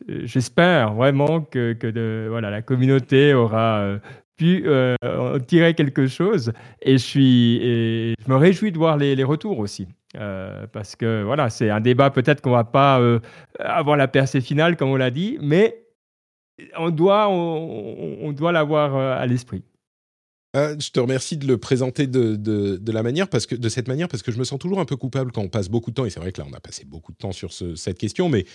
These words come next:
Speaker 2: comme on l'a dit, il y en avait deux en une, hein. Il y avait, euh, Elon Musk et Twitter d'une part, et puis, euh, la, cette question éternelle, euh, qui, qui revient, euh, sur le tapis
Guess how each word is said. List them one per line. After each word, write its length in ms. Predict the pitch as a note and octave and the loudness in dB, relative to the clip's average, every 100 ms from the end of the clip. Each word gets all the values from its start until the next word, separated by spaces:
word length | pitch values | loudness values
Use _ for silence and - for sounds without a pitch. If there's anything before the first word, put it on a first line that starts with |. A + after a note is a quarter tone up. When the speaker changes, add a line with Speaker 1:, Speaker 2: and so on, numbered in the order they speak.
| - _ _ | -20 _ _
Speaker 2:
comme 120 | G2+ | -6
on 60 | F#2 | -4
l'a 80 | F#2 | -4
dit, 140 | A#2 | -2
il 20 | |
y 40 | G#2 | -2
en 100 | F2 | -2
avait 200 | F2 F#2 | -4 -2
deux 120 | G#2+ | 0
en 140 | G2 | 0
une, 220 | G2+ F#2 | -2 -2
hein. 100 | E2+ F2 | -4 -8
Il 80 | |
y 40 | D2+ | -10
avait, 300 | D2 E2+ D#2+ | -10 -8 -8
euh, 240 | D2+ D2+ | -8 -10
Elon 200 | G#2+ G2+ | -8 -6
Musk 280 | G2 G#2+ - | -4 -4 -6
et 60 | F2+ | -10
Twitter 300 | - F#2+ G2 | -10 -6 -6
d'une 160 | F2+ F2 | -6 -4
part, 240 | A#2 A#2 | -2 -2
et 60 | F#2 | -2
puis, 420 | - A2+ A2 F#2+ | -6 -6 -4 -4
euh, 260 | D#2+ F2 E2+ | -6 -10 -10
la, 140 | F2+ E2 _ | -10 -12 _
cette 220 | - F#2 - | -12 -12 -8
question 500 | F#2 - G#2+ G#2 F#2 | -10 -6 -4 -4 -4
éternelle, 600 | A#2 B2+ A2+ A#2+ A2 E2+ - _ _ - | -4 -2 0 0 0 -4 -14 _ _ -6
euh, 420 | G2+ F#2 F2+ F2+ F2+ A2+ F#2+ F#2+ - | -2 0 -2 -4 -8 -12 -12 -14 -12
qui, 300 | - F#2+ F2+ | -8 -6 -6
qui 100 | G2 | -6
revient, 320 | F2+ F#2 G2+ | -6 -4 -2
euh, 480 | G2 F2+ E2 E2 E2 | -2 -4 -6 -8 -12
sur 260 | - G2 | -12 -8
le 120 | F2 F2+ | -6 -4
tapis 400 | F#2+ - A#2+ | -6 -6 -10